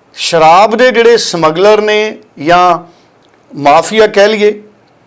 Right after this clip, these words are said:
ਇਹ ਲੁਧਿਆਣੇ ਵਰਗੇ, ਦਿੱਲੀ ਵਰਗੇ ਵੱਡੇ ਸ਼ਹਿਰਾਂ ਦੇ ਵਿੱਚੋਂ, ਇੰਡਸਟਰੀ ਦੇ ਵਿੱਚੋਂ ਮਿਥੇਨੋਲ ਵਰਗਾ ਕੈਮੀਕਲ ਮੰਗ-, ਮ-, ਮੰਗਵਾਉਂਦੇ ਨੇ ਔਰ ਉਸ ਕੈਮੀਕਲ ਦੇ ਵਿੱਚੋਂ, ਉਸ ਕੈਮੀਕਲ ਦੇ ਜ਼ਰੀਏ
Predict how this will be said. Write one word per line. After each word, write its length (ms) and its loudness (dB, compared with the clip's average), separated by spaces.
ਇਹ 140 4
ਲੁਧਿਆਣੇ 460 2
ਵਰਗੇ, 340 2
ਦਿੱਲੀ 300 -6
ਵਰਗੇ 340 0
ਵੱਡੇ 340 -2
ਸ਼ਹਿਰਾਂ 320 0
ਦੇ 100 -2
ਵਿੱਚੋਂ, 540 -4
ਇੰਡਸਟਰੀ 420 -4
ਦੇ 120 0
ਵਿੱਚੋਂ 520 -4
ਮਿਥੇਨੋਲ 600 0
ਵਰਗਾ 320 2
ਕੈਮੀਕਲ 580 -2
ਮੰਗ-, 280 -2
ਮ-, 300 -4
ਮੰਗਵਾਉਂਦੇ 600 -2
ਨੇ 160 -6
ਔਰ 120 2
ਉਸ 340 -2
ਕੈਮੀਕਲ 600 0
ਦੇ 220 2
ਵਿੱਚੋਂ, 380 -2
ਉਸ 240 -6
ਕੈਮੀਕਲ 540 -2
ਦੇ 140 2
ਜ਼ਰੀਏ 480 -2